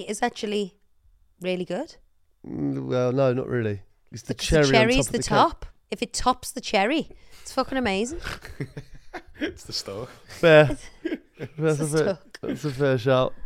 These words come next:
Speaker 1: Oh, I think they're all cute.
Speaker 2: Mm. Is it unfair to call someone out on a beige flag then? Like, th-, for instance, those. I mean, they're not, they're not groundbreaking, are they? You know, like,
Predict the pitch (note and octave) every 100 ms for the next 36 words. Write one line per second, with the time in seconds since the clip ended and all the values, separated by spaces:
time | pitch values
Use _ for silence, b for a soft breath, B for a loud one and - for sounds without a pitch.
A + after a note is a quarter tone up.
0 | b b b b b b b - - A#3+
1 | A#3 C#4 E4 D#4+ E4 E4+ F4 - C#4 D#4+
2 | F4 - - - - - - - _ _
3 | _ _ - _ _ _ _ _ _ _
4 | - C4 C#3 C3 B2 - - F3 G#3 G#3
5 | F3 - G3+ G3+ - - G3 - F3 F3+
6 | G3 F3+ F#3+ F#3 G3 C#3+ G3 G3+ - G#3+
7 | F#3+ _ - - _ _ _ _ - C#3
8 | - - b b - E3 - - E3 E3
9 | - D3+ - D3+ C3 A#2 C3 D3 E3 F3+
10 | B2+ - E3 F3+ - - - D3 D3+ C#3+
11 | B2 A#2 A#2 C3+ D3+ D3 A2 G2 A2 A#2+
12 | C3+ B2+ B2+ - -